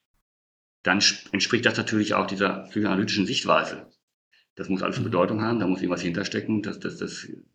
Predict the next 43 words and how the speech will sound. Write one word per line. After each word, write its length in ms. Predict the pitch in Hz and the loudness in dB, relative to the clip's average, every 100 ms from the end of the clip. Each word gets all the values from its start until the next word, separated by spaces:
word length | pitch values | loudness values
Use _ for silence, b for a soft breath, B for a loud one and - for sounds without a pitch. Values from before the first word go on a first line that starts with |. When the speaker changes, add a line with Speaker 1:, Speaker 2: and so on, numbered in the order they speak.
| _ | _
Speaker 1:
kann 140 | 95 | -6
doch 100 | 95 | -6
so 140 | 95 98 | -4 -4
nicht 100 | 95 | 0
sein. 260 | 131 104 87 | 4 4 4
Und 120 | 85 | 2
wenn 120 | 95 | 4
dann 180 | 101 110 | 6 4
ein 120 | 98 | 2
Therapeut 420 | 98 95 95 104 | 0 -2 2 2
sagen 240 | 101 98 95 | 2 0 2
würde, 200 | 95 92 B B B B B | 2 0 B B B B B
ja, 200 | 85 104 | 6 6
kann 160 | 104 104 | 6 2
es 120 | 101 | 4
sein, 240 | 92 104 | 4 4
dass 140 | 101 98 | 4 0
da 80 | |
vielleicht 360 | 95 95 98 95 | 0 4 4 2
auch 160 | 90 92 | -2 -2
eine, 100 | 98 | 0
eine 180 | 92 87 | 2 2
ambivalente 580 | 92 104 98 95 95 85 | 2 2 4 2 2 4
Haltung 360 | 98 117 107 | 4 4 2
ihrem 180 | 98 95 | 2 0
Kind 200 | 110 147 | 0 0
gegenüber 340 | 123 101 95 | 0 0 -2
zum 160 | 95 90 | -2 -2
Ausdruck 340 | 90 95 - | -2 -4 -6
kommt, 240 | - 92 98 | -6 -4 -2
wenn 140 | 95 | -2
sie 100 | 95 | -2
aggressive 420 | 95 95 95 98 | -2 -2 -2 -2
Zwangsgedanken 800 | 95 95 95 98 95 95 92 85 85 B B B | -4 -4 -6 -6 -4 -4 -4 -6 -8 B B B
haben, 400 | - 92 104 104 | 0 4 6 4
den, 260 | 92 90 - | 2 -2 -4
das 200 | 87 - | -12 -6
Kind 180 | 104 95 | -6 -6
mit 120 | 90 | -4
dem 100 | 90 | -2
Messer 240 | 113 110 | -2 -2
zu 100 | - | -4
erstechen, 500 | 90 85 92 104 104 | -4 -2 -4 -2 -4